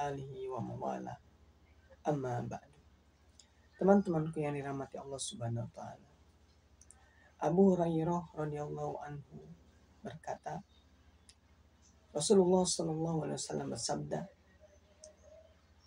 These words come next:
"Setiap sendi manusia diwajibkan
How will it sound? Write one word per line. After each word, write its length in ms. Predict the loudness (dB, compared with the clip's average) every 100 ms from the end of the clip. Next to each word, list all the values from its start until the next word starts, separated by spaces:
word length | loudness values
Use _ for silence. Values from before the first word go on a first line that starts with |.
| _ _ -20 -20 -20 -20 -6
"Setiap 960 | -2 0 -2 -10 0 6 8 8 6 4
sendi 720 | 4 6 6 8 10 10 8
manusia 640 | 4 2 0 0 -2 -4 -8 -20 _ -20 -2
diwajibkan 800 | 2 4 2 0 -2 0 -4 -4